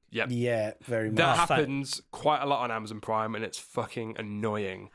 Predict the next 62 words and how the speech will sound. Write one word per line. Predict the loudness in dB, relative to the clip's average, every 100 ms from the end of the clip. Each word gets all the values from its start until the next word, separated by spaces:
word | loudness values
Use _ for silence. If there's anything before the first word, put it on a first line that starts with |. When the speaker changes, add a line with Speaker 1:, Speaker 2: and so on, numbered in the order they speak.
| _
Speaker 2:
Yeah, | 0
Speaker 3:
I |
Speaker 2:
sort | 4 6
Speaker 3:
couldn't, | 6
Speaker 2:
out, | 4 4
Speaker 3:
I |
couldn't | 2 2
Speaker 2:
Bezos. | 2 -2 0
Speaker 3:
keep | -2 4 4
up. | 4 -2 -20 -10
I, | -8
cou-, | -4
I | 0
Speaker 1:
Yeah. |
Speaker 3:
couldn't | 2 0 -4
keep | -4 -2
up. | -2
'Cause | -2 -2
I, | -4
I, | -4 -4
I | -2
didn't | -2 0
really | 0 0
know | 0 0
what | -2
was | -4
going | -4 -2
on | 0 -2 -4 _
Speaker 2:
Mm. | -4
Speaker 3:
fully. | -2 0 -2
Speaker 1:
Yeah. | -6 _ _
I |
mean, | 2 2
it's | 4
not | 2
Speaker 3:
It | 4
Speaker 1:
such |
Speaker 3:
was | 0 2
Speaker 1:
a |
problem | 2 2
in | 2
this | 2 2
one | -2
because | 0 -4 -2
it's | 0
not | 0 2
got | 0 0 -2 _ -6
a |
whole | 0 2
lot | 2
of | 2
dialogue, | 2 2 2
but |
I | 2 4
Speaker 2:
I |
Speaker 1:
watched | 4 4 4
Speaker 2:
stopped | 0 0
reading, | 0 0 -2 -4
I |
have | -6 -6
to | -10
say. | -10